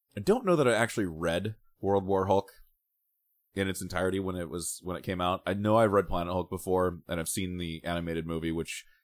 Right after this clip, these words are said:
is really actually faithful to the comic book story, with the exception of, uh, Beta Ray Bill is in the animated version versus Silver Surfer.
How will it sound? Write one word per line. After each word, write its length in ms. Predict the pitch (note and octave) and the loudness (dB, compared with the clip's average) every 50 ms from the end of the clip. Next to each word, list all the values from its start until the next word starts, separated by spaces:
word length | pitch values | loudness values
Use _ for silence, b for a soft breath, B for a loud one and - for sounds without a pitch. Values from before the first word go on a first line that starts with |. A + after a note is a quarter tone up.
| b _ | b _
is 200 | - G2+ F#2 F2+ | -8 -6 -6 -4
really 340 | F2+ F#2 G#2+ A2+ A2 A2 G#2 | 0 4 4 4 6 6 4
actually 300 | F#2 F#2 F2+ - - F#2 | 4 2 0 0 -4 -4
faithful 420 | - - E2+ E2 - - E2+ D#2+ - | 0 0 -2 0 0 -2 -4 -4 -6
to 420 | - - E2 D#2 D2+ D2+ D2+ D2+ D2 | -6 -6 -4 -4 -4 -6 -8 -8 -10
the 80 | D#2+ | -10
comic 240 | D#2+ - E2 D#2 D2+ | -6 -6 -6 -6 -6
book 120 | D2+ D2 - | -8 -10 -10
story, 420 | - - E2+ D#2+ D#2 D2+ D#2 D#2 B B B B B B _ - | -6 -4 -2 0 0 -2 -2 -4 B B B B B B _ -6
with 140 | F#2+ F2+ | -4 -2
the 80 | E2+ F2 | -2 -2
exception 500 | D#2 - - F#2 E2 - - F2 E2+ D#2+ | -2 0 0 0 0 0 -4 -8 -6 -4
of, 340 | D2+ D#2+ D#2+ D2+ D2+ D2+ - _ - | -4 -2 -2 -4 -6 -8 -12 _ -8
uh, 240 | E2+ D#2+ D2+ D2+ C#2+ | -6 -6 -4 -6 -8
Beta 260 | D2+ E2+ E2+ D#2 D#2 | -6 -6 -4 -4 -2
Ray 120 | D#2 D2 D2 | -2 -4 -4
Bill 380 | D2+ D#2+ D#2+ D#2 D2+ D#2 D#2+ _ - | -2 -2 -2 -2 -4 -6 -10 _ -10
is 180 | E2 D#2+ D#2 | -8 -8 -8
in 100 | E2+ D#2 | -8 -8
the 140 | D2+ D2 - | -8 -8 -8
animated 440 | D2+ D2+ D2+ D2+ D2+ D2 D2 D2 C#2+ | -8 -8 -8 -8 -10 -10 -10 -12 -12
version 380 | C#2+ C#2+ D2 C#2 D2 D2 D2 C2+ | -10 -10 -10 -10 -12 -16 -16 -14
versus 460 | C2+ C#2 - - C2 C#2+ - - - _ | -12 -12 -12 -12 -12 -12 -12 -12 -12 _
Silver 260 | - - F#2+ D2 C#2+ C#2+ | -6 -4 -4 -4 -4 -8
Surfer. 360 | - C#2 C2+ C#2 C#2 C#2+ | -8 -8 -8 -8 -10 -12